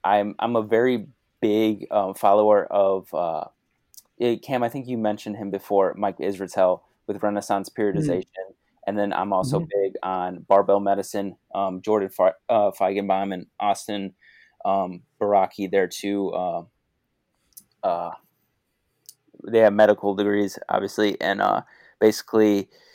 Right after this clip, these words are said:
Speaker 1: just learning from them, it's, it's, they def-, they read the research, and I think that's, like,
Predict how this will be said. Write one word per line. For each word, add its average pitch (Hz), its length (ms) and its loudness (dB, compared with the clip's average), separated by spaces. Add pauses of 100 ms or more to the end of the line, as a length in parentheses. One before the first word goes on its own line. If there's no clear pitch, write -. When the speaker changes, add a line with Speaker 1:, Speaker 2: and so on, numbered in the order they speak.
(580)
Speaker 1:
just 135 200 0
learning 120 280 -2
from 160 280 -2
them, 98 420 0
it's, 120 280 -2
it's, 107 280 -8 (840)
they 117 600 0 (420)
def-, - 400 -8
they 127 400 2
read 110 440 -2
the 123 100 2
research, 110 540 0
and 120 160 -2
I 104 80 -2
think 151 260 -4
that's, 101 360 -6
like, 101 220 -2